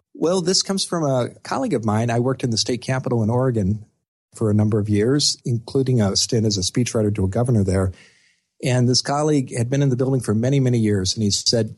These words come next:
"You know, you meet the same people on the way down as you do on the way up."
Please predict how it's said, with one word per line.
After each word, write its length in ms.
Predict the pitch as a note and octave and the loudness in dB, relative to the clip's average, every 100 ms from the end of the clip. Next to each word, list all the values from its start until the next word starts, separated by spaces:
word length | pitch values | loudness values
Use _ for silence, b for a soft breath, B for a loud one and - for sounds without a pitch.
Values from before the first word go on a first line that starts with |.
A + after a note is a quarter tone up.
| _ | _
"You 80 | - | -4
know, 100 | C#3+ | 0
you 180 | D#3+ B2+ | 2 0
meet 280 | A#2 C3+ C#3+ | 0 0 0
the 80 | C3 | -2
same 240 | - D3 | 0 0
people 260 | D#3 E3 C3+ | 0 -4 0
on 60 | |
the 80 | B2 | 2
way 240 | A2+ A#2+ A2+ | 4 2 2
down 380 | G#2 G#2+ G#2+ | 2 2 4
as 160 | G#2+ - | 2 -2
you 80 | - | -8
do 300 | - G2 G#2 | -4 -2 2
on 100 | G2+ | 2
the 80 | F2+ | 2
way 240 | F#2 F2 | 0 0
up." 200 | E2+ D2 | -2 -6